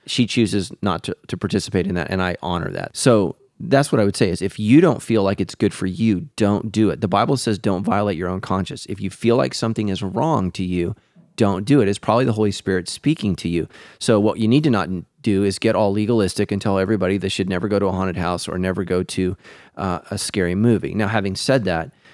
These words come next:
you know, I'm looking at where, like, Not Scary Farm has gone, and I know Rick Warren has stepped up,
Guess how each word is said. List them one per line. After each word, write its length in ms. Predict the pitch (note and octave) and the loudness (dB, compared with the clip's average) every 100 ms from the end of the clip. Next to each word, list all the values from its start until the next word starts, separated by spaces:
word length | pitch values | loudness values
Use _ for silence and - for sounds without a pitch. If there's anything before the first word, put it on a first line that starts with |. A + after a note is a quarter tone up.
| _ | _
you 80 | A2 | 0
know, 60 | G2 | 4
I'm 160 | B2+ | 4
looking 260 | C#3 C3 A2+ | 4 4 0
at 100 | F2 | 2
where, 200 | G#2+ G#2 | 2 2
like, 120 | F#2 | 0
Not 220 | G2 D#2+ | -2 -4
Scary 300 | - G#2+ G#2 | -4 -2 -2
Farm 280 | - G#2 G2+ | 0 0 2
has 120 | F#2+ | 0
gone, 300 | - G2+ G2+ | 0 0 0
and 80 | F#2+ | 0
I 40 | |
know 100 | G2+ | 0
Rick 220 | G2+ F#2+ G2 | 0 -2 0
Warren 260 | G2+ G2+ | 0 0
has 200 | F2 F#2 | 0 -2
stepped 320 | - G#2 F#2+ A2 | -2 -4 -2 0
up, 320 | F#2+ F#2 | 0 -2